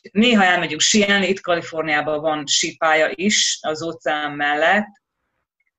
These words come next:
Oda szoktunk menni, nagyon szeretjük Santa Barbarát, vagy, vagy a sivatagba megyünk, Palm Springsbe,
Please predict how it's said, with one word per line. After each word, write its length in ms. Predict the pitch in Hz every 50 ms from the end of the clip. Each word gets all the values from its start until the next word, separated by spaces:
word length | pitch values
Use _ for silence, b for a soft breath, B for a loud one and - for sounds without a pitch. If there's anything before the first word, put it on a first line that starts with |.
| _ _ _
Oda 440 | - - 202 196 - _ _ - 202
szoktunk 420 | 196 - 220 196 - - 202 190 165
menni, 220 | 180 170 170 170
nagyon 260 | 175 185 185 170 160
szeretjük 500 | 160 - - - 170 160 - - - -
Santa 420 | - - 208 190 190 190 - 175 170
Barbarát, 600 | 180 170 165 165 165 170 165 165 160 156 156 160
vagy, 160 | 160 151 143 - _ _
vagy 140 | - 175 170
a 40 | 170
sivatagba 680 | - - - 196 180 165 156 - 165 151 139 143 151
megyünk, 480 | 151 156 147 147 147 147 147 147 - -
Palm 180 | - 170 165 165
Springsbe, 960 | - - - - 156 151 151 147 147 - - 156 151 156 160 165 - _ _